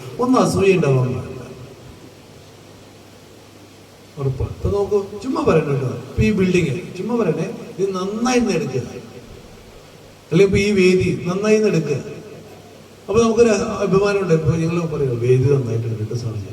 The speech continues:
നമുക്കൊരു അഭിമാനം ഉണ്ട്. ഇനി അടുത്തൊരാൾ ഇതേപോലത്തെ വേദി എടുത്താലോ എങ്ങനെ ഉണ്ടാവും?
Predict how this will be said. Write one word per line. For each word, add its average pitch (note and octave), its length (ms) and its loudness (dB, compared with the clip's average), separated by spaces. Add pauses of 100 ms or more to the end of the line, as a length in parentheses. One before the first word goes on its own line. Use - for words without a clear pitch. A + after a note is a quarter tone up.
നമുക്കൊരു F3+ 240 2
അഭിമാനം C#3 320 4
ഉണ്ട്. A2+ 280 -6 (220)
ഇനി F#3 120 -2
അടുത്തൊരാൾ F#3 560 2
ഇതേപോലത്തെ F#3+ 540 2
വേദി F3+ 160 2
എടുത്താലോ E3+ 360 -2 (2750)
എങ്ങനെ F3+ 200 -4
ഉണ്ടാവും? F3+ 240 -6